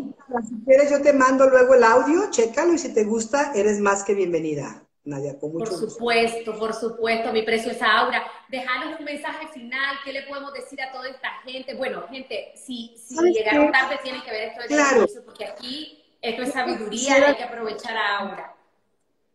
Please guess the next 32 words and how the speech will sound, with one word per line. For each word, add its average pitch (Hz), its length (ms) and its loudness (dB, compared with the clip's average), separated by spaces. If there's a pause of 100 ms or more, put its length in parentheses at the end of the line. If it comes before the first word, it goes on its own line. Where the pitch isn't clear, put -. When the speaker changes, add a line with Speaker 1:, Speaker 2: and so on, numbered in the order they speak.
(420)
Speaker 1:
Yo 285 120 -8
les 339 200 0
quisiera 277 420 2
decir 226 380 4
a 226 160 -2
todos 208 380 2
que 190 340 -2
al 190 120 0
final 208 680 2
se - 140 -4
relajen 190 460 -2
un 214 140 -4
poco 165 540 -4 (680)
y 240 100 2
lo 233 160 8
que 233 100 4
tenemos 247 440 2
que 285 100 0
desarrollar 196 760 0
es 226 120 0
la 247 220 -4
parte 226 580 4 (560)
de 214 180 4
la 202 240 2
conciencia 226 840 -4
y 226 60 2
de 202 80 2
la 180 80 0
aceptación 208 880 -6
de 214 120 0
quién 180 220 -8
somos, - 800 -12